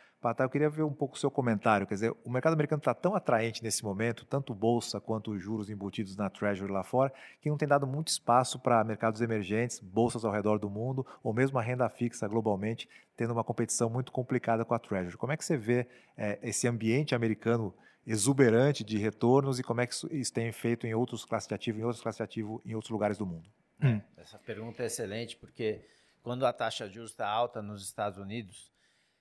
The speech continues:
Speaker 2: ela funciona meio que um, como um aspirador de dinheiro no mundo, né? Porque a gente tem, é, títulos de baixíssimo riscos,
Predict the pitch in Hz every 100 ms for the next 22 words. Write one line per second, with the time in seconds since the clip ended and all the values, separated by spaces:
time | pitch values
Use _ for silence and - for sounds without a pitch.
0 | _ - 101 - 113 - 120 127 123 123
1 | 127 131 - _ _ _ _ 135 127 -
2 | 131 131 135 123 - 139 127 120 120 123
3 | 104 110 107 117 113 107 95 95 95 92
4 | 85 90 95 95 92 104 101 104 - 110
5 | 120 120 107 92 _ _ _ _ - 101
6 | 101 98 98 98 - 127 123 123 104 107
7 | 113 120 - 139 - 135 120 117 143 -
8 | - -